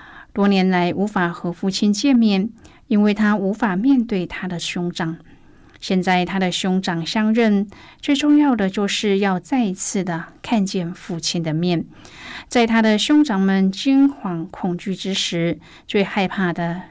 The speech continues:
当然是约瑟向他们追讨当年出卖的仇恨。但是约瑟却对兄长说安慰的话：“现在不要因为把我卖到这里自忧自恨。”亲爱的朋友，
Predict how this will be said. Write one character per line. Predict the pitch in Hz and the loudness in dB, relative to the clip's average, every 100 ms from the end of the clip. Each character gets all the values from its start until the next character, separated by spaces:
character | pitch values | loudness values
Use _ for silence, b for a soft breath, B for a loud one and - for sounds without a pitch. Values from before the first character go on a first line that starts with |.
| - - | -20 -4
当 | 196 | -2
然 | 202 170 | 0 -2
是 | 170 202 185 | -2 -2 -2
约 | 190 247 254 | 0 0 0
瑟 | 254 208 - B B - | 0 -2 -4 B B -8
向 | - 262 | 0 2
他 | 247 226 | 4 2
们 | 202 | 2
追 | 196 262 | 2 0
讨 | 254 208 180 - | 0 -2 -6 -6
当 | 220 202 | -4 0
年 | 202 165 | 0 -2
出 | 175 - 202 | -4 -4 -2
卖 | 196 175 | -2 -2
的 | 165 | -4
仇 | - 165 | -6 -6
恨。 | 160 - 185 - B B B B B B B | -8 -4 -2 -4 B B B B B B B
但 | - 196 | 0 0
是 | - 208 | 2 0
约 | 196 202 | 2 2
瑟 | 202 208 190 | 0 0 0
却 | 185 196 | 0 -2
对 | 196 185 | 0 -2
兄 | 180 190 190 | 0 -2 -2
长 | 185 170 | -2 -6
说 | - 185 | -4 -4
安 | 196 190 185 | -2 -2 -2
慰 | 180 | -4
的 | 175 | -6
话 | - 214 202 208 B B B B B B | -4 -2 -2 -6 B B B B B B
：“现 | - 330 | 0 2
在 | 285 285 247 | 4 2 2
不 | 214 | 0
要 | 202 214 208 | 0 2 2
因 | 254 269 254 | 2 4 4
为 | 220 190 | 2 0
把 | 190 180 | -2 -4
我 | 214 190 | -4 -2
卖 | 202 208 | -2 -2
到 | 196 | -4
这 | 190 - 277 | -4 -2 -2
里 | 220 160 - | -2 -4 -8
自 | - 196 | -6 -4
忧 | 180 180 | -2 -4
自 | 180 - 170 | -6 -8 -8
恨。” | - 165 - B B B B B B B B | -2 -2 -2 B B B B B B B B
亲 | - 202 | -6 -2
爱 | 180 | -2
的 | 180 | -2
朋 | - 185 175 | -4 -4 -2
友， | 185 175 | 0 0